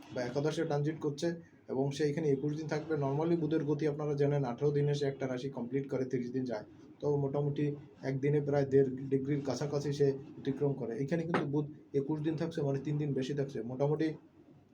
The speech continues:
প্রথম আট দশ দিন তার গতি স্বাভাবিক থাকছে, এরপরে কিন্তু তার গতি আস্তে আস্তে স্লো হওয়া শুরু করবে এবং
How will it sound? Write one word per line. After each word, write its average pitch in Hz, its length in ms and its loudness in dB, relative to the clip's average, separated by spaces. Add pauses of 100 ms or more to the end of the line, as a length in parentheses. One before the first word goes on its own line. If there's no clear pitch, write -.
(640)
প্রথম 160 340 0
আট 143 200 4
দশ 151 160 2
দিন 160 160 0
তার 160 200 0
গতি 151 400 2
স্বাভাবিক 143 440 0
থাকছে, 156 240 -2
এরপরে 147 340 2
কিন্তু 143 200 -2
তার 135 180 2
গতি 131 240 0
আস্তে 143 160 -4
আস্তে 170 200 -2
স্লো 127 240 -2
হওয়া 127 140 0
শুরু 120 260 -4
করবে 101 200 -8 (400)
এবং 160 220 0